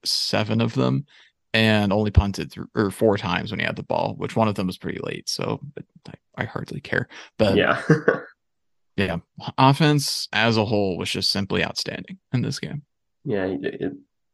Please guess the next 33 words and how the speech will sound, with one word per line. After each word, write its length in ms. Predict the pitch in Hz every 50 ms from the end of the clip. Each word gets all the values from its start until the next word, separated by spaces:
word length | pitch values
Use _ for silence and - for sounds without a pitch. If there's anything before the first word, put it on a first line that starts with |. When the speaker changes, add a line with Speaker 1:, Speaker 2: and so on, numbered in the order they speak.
| _ _ _ _ _ _ _ _ _ -
Speaker 2:
can't 260 | - - 131 127 - -
be 140 | 117 107 101
said 280 | 104 - 110 98 101 92
enough. 400 | 92 92 92 87 85 - - -
And 180 | 98 95 95
another 360 | - 104 110 131 147 160 151 147
thing 160 | 131 113 107
that 120 | 98 - -
can't 200 | - 104 98 87
be 60 | 95
said 220 | 95 - 104 98 95
enough 260 | 92 98 110 110 120
is, 120 | 110 104
you 80 | 113 120
know, 120 | 123 117
we 160 | 113 123 143
got 140 | 165 180 175
a 40 | 113
shutout 540 | - - - 139 135 123 101 90 - - -
too. 260 | - 123 - - - - - - -
<laughs> 280 | - - - - - - - - _ - - - - - _ -
The 80 | - 139
defense 540 | 139 143 147 208 285 - 247 262 262 262 -
was 140 | 160 117 -
great 360 | - 120 117 123 143 143 139
even 380 | - 120 127 131 - 139 131
without 480 | 117 117 113 113 110 107 107 - - -
key 160 | - 117 107
contributors. 720 | - 104 101 - - 127 107 - 98 73 - - - - - _ - - - _ -
You 80 | 131 127
know, 120 | 131 131
we 140 | 127 143 170
had 320 | 185 180 143 131 107 -